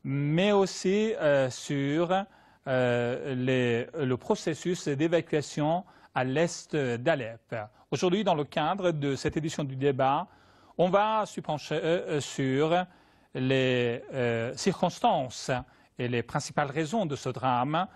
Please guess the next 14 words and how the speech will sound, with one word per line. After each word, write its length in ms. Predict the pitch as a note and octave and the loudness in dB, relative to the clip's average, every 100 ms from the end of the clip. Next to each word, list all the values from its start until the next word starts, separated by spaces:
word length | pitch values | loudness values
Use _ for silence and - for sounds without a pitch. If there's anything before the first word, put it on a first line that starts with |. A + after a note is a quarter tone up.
| - - - - | -20 -20 -8 -2
euh, 80 | B2 | -2
sur 260 | - C#3+ | 0 0
la 140 | C3+ B2+ | 2 0
situation 500 | - - D3+ E3 C#3 | -4 -4 -2 -2 0
à 60 | |
Alep, 520 | B2 A#2+ B2 D#3 - F#3 F#3 - _ | 0 0 0 0 0 -2 -2 -10 _
mais 120 | - B2 | -2 0
aussi 360 | C#3 - G#3 | 0 2 0
sur 640 | F#3+ - C#3 C#3 D#3+ F#3 - | 0 -2 0 0 2 0 -2
cette, 560 | D#3 - C#3 B2 - - | -10 -2 -2 -2 -6 0
euh, 180 | B2 | 0
réunion, 560 | A#2 F3 E3 C#3 C#3 E3+ - - - - | 2 0 0 0 0 -2 -6 -20 -20 -6
euh, 220 | B2+ A#2+ | 0 0
tripartite 1080 | A#2+ - A3+ - D3 - - C3+ C3+ D3+ - | 0 -2 -2 -2 -6 -6 -6 -4 -4 -4 0